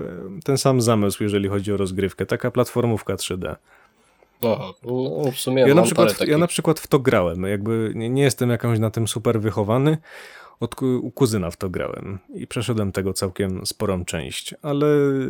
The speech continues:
Speaker 1: to nie jest jakaś taka super mega gra, którą wspominam jakoś nie wiadomo jak.
Speaker 2: No tak. W ogóle czy, o, no kurde, znowu bym zmienił temat. Dobra, nie będę zmieniał po, <laughs> po raz kolejny, bo mam masę tematów teraz w głowie. Mm,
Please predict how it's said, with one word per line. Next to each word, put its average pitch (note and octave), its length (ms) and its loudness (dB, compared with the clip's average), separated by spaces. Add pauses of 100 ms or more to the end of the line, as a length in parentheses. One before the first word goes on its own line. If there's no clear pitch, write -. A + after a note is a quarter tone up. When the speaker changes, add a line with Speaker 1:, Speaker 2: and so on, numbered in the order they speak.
(120)
Speaker 1:
to C3+ 100 -2
nie C3 140 0
jest F#2+ 140 -2
jakaś G2 260 -4
taka A2 220 -6
super G#2+ 320 -2
mega G2 260 0
gra, G2+ 180 0
którą G2+ 300 -4
wspominam G2+ 420 -4
jakoś F#2+ 240 -4
nie G2+ 120 -2
wiadomo F2+ 320 0
jak. D#2+ 280 -8 (360)
Speaker 2:
No G#2+ 300 -2
tak. - 260 -16 (720)
W - 40 -2
ogóle A#2+ 160 4
czy, G#2+ 380 -2 (260)
o, F#2+ 100 -6 (160)
no F#2 280 -16
kurde, E2 340 -14
znowu G2 260 -6
bym G2 160 -4
zmienił G#2 340 -4
temat. F#2+ 320 -8 (1600)
Dobra, G2 280 -2
nie A2 120 2
będę G#2 200 2
zmieniał G2+ 260 4
po, A2+ 140 4 (200)
<laughs> - 240 -14
po C#3 80 6
raz A#2+ 220 2
kolejny, A2 320 2
bo G2+ 120 -2
mam G2+ 120 2
masę G#2 240 4
tematów A2 380 2
teraz G2 220 0
w G#2 80 -6
głowie. G2 240 2
Mm, A3 100 0